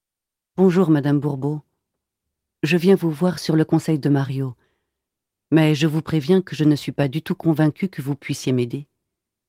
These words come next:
Ma vie est une suite de malheurs, et je me demande bien ce que j'ai pu faire à Dieu pour qu'il me traite ainsi.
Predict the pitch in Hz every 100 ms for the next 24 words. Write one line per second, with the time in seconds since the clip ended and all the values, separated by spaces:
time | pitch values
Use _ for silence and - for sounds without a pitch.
0 | _ _ _ _ - 170 151 160 156 -
1 | 143 - 139 139 143 139 139 135 131 _
2 | _ _ _ _ _ _ 196 180 180 170
3 | 165 156 151 139 170 - 160 151 143 -
4 | 139 - 156 143 127 180 185 143 - 147
5 | 143 147 - 135 - 135